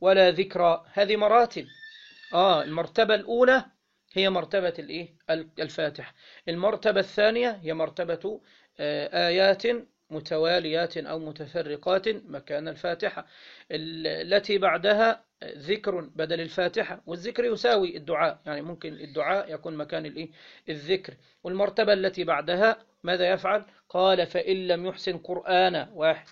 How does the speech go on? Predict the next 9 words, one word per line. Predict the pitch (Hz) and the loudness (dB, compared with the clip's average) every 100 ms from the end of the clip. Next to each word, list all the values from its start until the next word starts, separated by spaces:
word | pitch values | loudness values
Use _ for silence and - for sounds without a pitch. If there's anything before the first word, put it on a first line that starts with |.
| _ | _
"ولا | 165 185 180 | 2 4 4
ذكر"، | 190 190 143 147 | 0 -4 -8 -8
اثنين، | - 180 196 147 - | -8 -2 -2 -2 -8
ينتقل | 151 143 190 175 | -10 -6 -6 -4
إلى | 165 214 233 _ | 0 2 0 _
ثلاثة. | - 151 131 _ _ - - _ - | -4 -2 -4 _ _ -20 -20 _ 0
وقف | 196 208 170 156 196 202 170 - | 2 4 0 2 6 6 4 -2
قدر | 196 165 151 | -2 -2 -2
الفاتحة، | 165 - 147 135 - - - | -4 -4 -10 -10 -14 -16 -18